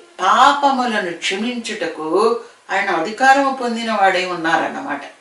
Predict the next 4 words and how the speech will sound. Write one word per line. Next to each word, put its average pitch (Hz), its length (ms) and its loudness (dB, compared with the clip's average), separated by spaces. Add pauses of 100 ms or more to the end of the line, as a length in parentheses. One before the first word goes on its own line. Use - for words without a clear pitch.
(1400)
సరే, - 320 0 (520)
ఇప్పుడు 214 720 4 (640)
"పాపులము 262 720 6
మేము" 208 720 -2